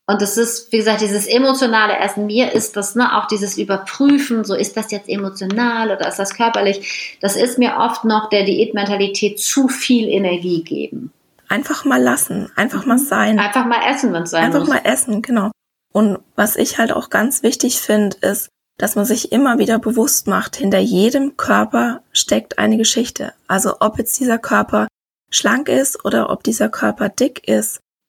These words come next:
Speaker 2: man weiß nie, was dahinter steckt. Und einfach da mal auch so viel Empathie für jemanden zu empfinden, dass man sagt,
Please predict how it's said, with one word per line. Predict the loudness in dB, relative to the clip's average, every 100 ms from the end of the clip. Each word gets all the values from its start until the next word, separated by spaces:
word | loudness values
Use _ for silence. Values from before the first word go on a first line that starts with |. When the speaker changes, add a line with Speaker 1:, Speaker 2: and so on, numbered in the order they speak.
| _ 0
Speaker 2:
man | 2
weiß | 2 2 2
nie, | 2 4
was | 2 0
dahinter | 0 2 2 2
steckt. | 0 0 -4 -6 -18 -20 _ _ _
Und | 2 2 0 -4
einfach | -4 -4
da | -2 0
mal | 2
auch | 2 0
so | 0 -2
viel | 0 0 2
Empathie | 2 0 -2 0 2 2
für | 0
jemanden | 2 4 2 2 0
zu | 0 0
empfinden, | 0 0 -2 -2 -2 0 -2
dass | -2 0
man | 0 2
sagt, | 2 0 -4